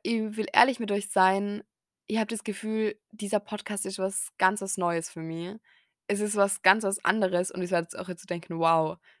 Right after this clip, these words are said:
das hat jetzt neunzehn Folgen gedauert, bis du das verstanden hast, Marlene.“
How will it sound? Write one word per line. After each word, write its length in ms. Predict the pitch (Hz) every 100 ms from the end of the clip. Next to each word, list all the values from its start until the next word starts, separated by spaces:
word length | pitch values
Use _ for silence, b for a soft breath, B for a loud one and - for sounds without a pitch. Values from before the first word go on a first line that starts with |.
| b
das 100 | -
hat 140 | 185
jetzt 360 | 190 180 - - _
neunzehn 480 | 190 208 247 269 233
Folgen 340 | - 214 214
gedauert, 400 | 185 185 185 190
bis 140 | 196 185
du 60 |
das 160 | 185 190
verstanden 400 | 208 190 196 190
hast, 140 | 175
Marlene.“ 340 | 175 170 170